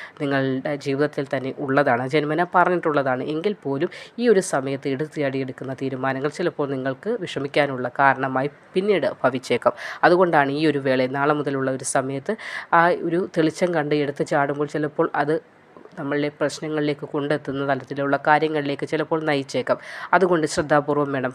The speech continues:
കാര്യങ്ങളെ മുന്നോട്ട് കൊണ്ടുപോകുവാനായിട്ട്. വിവാഹ കാര്യങ്ങൾ തീരുമാനത്തിലെത്തുന്ന ഒരു സമയം കൂടിയാണ്. പങ്കാളിത്ത ബിസിനസ്, അതായത് കൂട്ടു ബിസിനസ് ഏതെങ്കിലും ചെയ്യുന്നവർ, പാർട്ണർഷിപ്പിൽ ബിസിനസ് ചെയ്യുന്നവർക്ക് ലാഭത്തിൻ്റെ സമയമാണ്. അതുകൊണ്ട്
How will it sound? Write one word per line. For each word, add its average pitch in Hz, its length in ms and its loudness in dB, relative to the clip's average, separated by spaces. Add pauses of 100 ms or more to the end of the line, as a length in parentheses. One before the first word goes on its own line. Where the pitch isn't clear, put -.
കാര്യങ്ങളെ 135 440 2
മുന്നോട്ട് 131 340 -4
കൊണ്ടുപോകുവാനായിട്ട്. 135 800 0 (380)
വിവാഹ 165 280 6 (160)
കാര്യങ്ങൾ 143 380 4 (180)
തീരുമാനത്തിലെത്തുന്ന 135 840 0 (140)
ഒരു 135 200 -4
സമയം 127 340 -2
കൂടിയാണ്. 139 460 2 (600)
പങ്കാളിത്ത 202 460 10 (100)
ബിസിനസ്, 139 400 -4 (100)
അതായത് 160 260 2 (120)
കൂട്ടു 160 280 2
ബിസിനസ് 143 400 -4
ഏതെങ്കിലും 135 320 -4 (320)
ചെയ്യുന്നവർ, 135 360 0 (100)
പാർട്ണർഷിപ്പിൽ 143 600 4
ബിസിനസ് 135 340 -6
ചെയ്യുന്നവർക്ക് 135 480 -2 (140)
ലാഭത്തിൻ്റെ 135 540 2 (100)
സമയമാണ്. 135 520 -4 (440)
അതുകൊണ്ട് 165 260 6